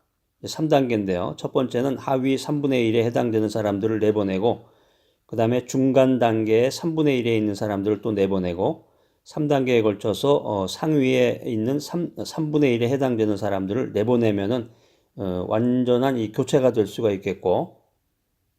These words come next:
그 새로운 사람들을 영입할 때도 삼 단계의 과정을 거치게 됩니다. 일 단계는 이제 좋은 리더, 좋은 리더들로 이제 채우게 되고, 이 단계에는 이제 우수한 리더, 그 다음에 마지막 삼 단계는, 아,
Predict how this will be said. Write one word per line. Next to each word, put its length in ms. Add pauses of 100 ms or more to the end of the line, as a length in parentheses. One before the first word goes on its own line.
(800)
그 100
새로운 340
사람들을 560
영입할 540
때도 240
삼 220
단계의 880
과정을 440
거치게 380
됩니다. 400 (720)
일 180
단계는 460
이제 160
좋은 400
리더, 420 (220)
좋은 440
리더들로 800
이제 180
채우게 400
되고, 400
이 160
단계에는 560
이제 100
우수한 500
리더, 420 (540)
그 80
다음에 240
마지막 400
삼 220
단계는, 520
아, 120